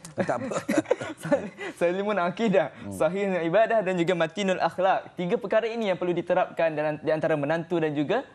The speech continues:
Speaker 2: mertua. Jadi insya-Allah, Ustaz, kita akan teruskan lagi dengan soalan daripada WhatsApp, Ustaz.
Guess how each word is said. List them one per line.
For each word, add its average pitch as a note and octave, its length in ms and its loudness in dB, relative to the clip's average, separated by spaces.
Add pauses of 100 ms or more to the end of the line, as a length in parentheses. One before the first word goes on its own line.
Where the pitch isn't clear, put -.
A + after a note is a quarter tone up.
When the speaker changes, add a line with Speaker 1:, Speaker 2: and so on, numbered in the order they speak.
(220)
Speaker 2:
mertua. C#3 560 0
Jadi C3+ 200 -2
insya-Allah, D#3 300 2
Ustaz, F3 280 0
kita - 220 -4
akan D#3+ 240 -4
teruskan G#3 360 0
lagi F#3+ 180 2
dengan G3 160 0
soalan F#3+ 320 0
daripada E3 300 0
WhatsApp, E3 440 0
Ustaz. C#3+ 240 -4